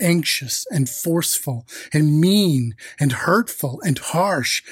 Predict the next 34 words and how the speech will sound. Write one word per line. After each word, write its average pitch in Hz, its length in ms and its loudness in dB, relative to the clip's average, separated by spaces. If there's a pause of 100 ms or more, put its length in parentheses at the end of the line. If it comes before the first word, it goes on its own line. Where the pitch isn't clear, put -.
(200)
And 165 140 2
did 170 180 2
their 180 160 6
life, 185 400 4
did 180 160 2
they 180 160 4
seem 247 540 8
like 214 220 -2
they 190 120 4
were 185 260 -2
out 185 200 2
of 175 200 -4
control? 147 920 0 (1040)
That's 156 280 0
the 202 140 2
opposite 151 580 0 (180)
of 131 120 0
the 139 80 -2
fruits 135 300 -2
of 135 60 -4
the 127 60 -4
Spirit. 151 420 -4 (240)
And 165 100 2
that's 254 160 4
a 247 60 2
good 180 280 2
sign 214 840 4 (300)
that 160 180 2
you've 170 180 0
been 170 340 4
listening 208 600 4
to 147 560 4 (720)
a - 60 -8
false 175 760 -2